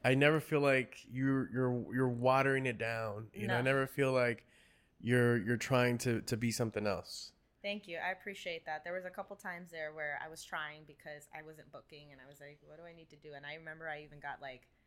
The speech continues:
Speaker 2: I went a little more blonde in my hair, and I was so depressed. <laughs> I mean, I look back at those photos, I'm like, "Who let me do that?"
Speaker 1: <laughs>
Speaker 2: But, I mean, it only hurt me to not represent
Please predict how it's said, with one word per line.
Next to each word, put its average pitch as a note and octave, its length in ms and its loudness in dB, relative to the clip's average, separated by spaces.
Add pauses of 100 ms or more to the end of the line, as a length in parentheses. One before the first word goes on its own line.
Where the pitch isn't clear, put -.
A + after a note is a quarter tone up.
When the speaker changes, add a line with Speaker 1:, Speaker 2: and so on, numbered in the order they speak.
(300)
Speaker 2:
I F3+ 60 -4
went F3+ 220 -6
a E3+ 40 -10
little E3 180 -10
more D#3 200 -12
blonde D3 420 -16
in D#3 120 -20
my D3 140 -18 (120)
hair, D#3 360 -14 (300)
and F3+ 80 -12
I E3 40 -10
was D#3 100 -16
so - 140 -14 (100)
depressed. - 560 -12 (220)
<laughs> - 200 -18
I F#3 60 -10
mean, F#3 140 -2
I F#3+ 60 0
look G3 140 -2
back F3 160 -2
at F3+ 60 -14
those F3 160 -10
photos, E3 300 -8
I'm E3+ 80 -10
like, E3 180 -10
"Who A#3 100 8
let A#4 280 10
me G4 160 2
do F4+ 160 4
that?" F3 1000 6 (200)
Speaker 1:
<laughs> - 160 -14
Speaker 2:
But, F#3+ 280 2 (400)
I G3 100 -2
mean, E3 300 -4
it - 60 -4
only F3+ 220 -4
hurt E3+ 300 -4
me E3+ 520 -8 (100)
to F3+ 120 -8
not D3+ 420 -6
represent D3+ 480 -8